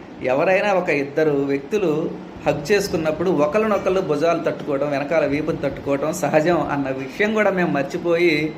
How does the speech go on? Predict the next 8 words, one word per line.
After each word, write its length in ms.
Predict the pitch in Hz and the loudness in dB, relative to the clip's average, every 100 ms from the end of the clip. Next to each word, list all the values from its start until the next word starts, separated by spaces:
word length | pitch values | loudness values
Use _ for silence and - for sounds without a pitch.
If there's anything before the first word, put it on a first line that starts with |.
| - - - | -14 -16 -8
అగ్రరాజ్యానికి 920 | 123 143 202 220 214 185 208 196 190 | -8 0 2 4 4 2 -2 -2 -2
అధిపతినే 580 | 175 165 175 175 170 170 | -2 -2 -2 -4 -4 -2
వీపు 260 | 156 160 165 | 0 0 2
తట్టాడు 380 | 160 151 147 143 | 0 2 0 2
మా 120 | 139 | 0
మోడీ 320 | 135 135 139 | 0 2 4
గారని 260 | 135 135 - | 2 2 -2
సంబరపడిపోయాం. 760 | 139 139 175 160 127 123 127 | -2 0 2 2 0 -2 -2